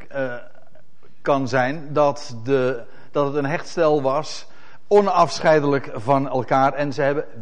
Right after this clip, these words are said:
buitengewoon veel betekend voor de apostel Paulus. En ik wil vanmorgen gewoon met u die voorkomens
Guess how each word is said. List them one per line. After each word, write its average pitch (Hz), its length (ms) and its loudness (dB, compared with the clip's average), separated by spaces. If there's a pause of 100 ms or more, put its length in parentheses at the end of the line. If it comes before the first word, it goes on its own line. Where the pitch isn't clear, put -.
buitengewoon 151 840 0
veel 131 460 0
betekend 113 600 -2
voor 113 320 -2
de 120 60 -4
apostel 117 340 -6
Paulus. 131 380 -2 (220)
En 226 240 -6
ik 226 80 -6
wil 254 180 -2
vanmorgen 196 460 0
gewoon 175 340 0
met 180 200 -4
u 214 280 -6
die 165 160 -4
voorkomens 233 1300 -2